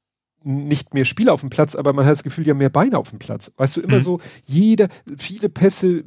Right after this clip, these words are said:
Speaker 1: blieben dann in, in deren Beine hängen.
Speaker 2: Mhm.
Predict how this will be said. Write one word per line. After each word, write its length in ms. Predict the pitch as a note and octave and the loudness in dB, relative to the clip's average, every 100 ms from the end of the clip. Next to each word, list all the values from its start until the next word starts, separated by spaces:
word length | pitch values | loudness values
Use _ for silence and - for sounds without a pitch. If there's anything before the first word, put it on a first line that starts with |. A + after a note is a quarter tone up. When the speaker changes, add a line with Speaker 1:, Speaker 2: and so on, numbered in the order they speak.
| - | -14
Speaker 1:
blieben 400 | C#3 C3 E3+ F3 E3 | -20 -8 -6 -4 0
dann 180 | D#3+ | 0
in, 220 | D#3+ D3 C3+ | 0 -8 -8
in 400 | B2 - D3 C#3 | -10 -10 -12 2
deren 260 | D#3 C#3+ | 2 2
Beine 360 | C3 D3+ G#3 C#3+ | 2 2 4 2
hängen. 340 | G#2+ A2+ F#3 - _ _ _ _ _ _ | 0 -2 -4 -14 _ _ _ _ _ _
Speaker 2:
Mhm. 240 | B2 A2 | -2 -2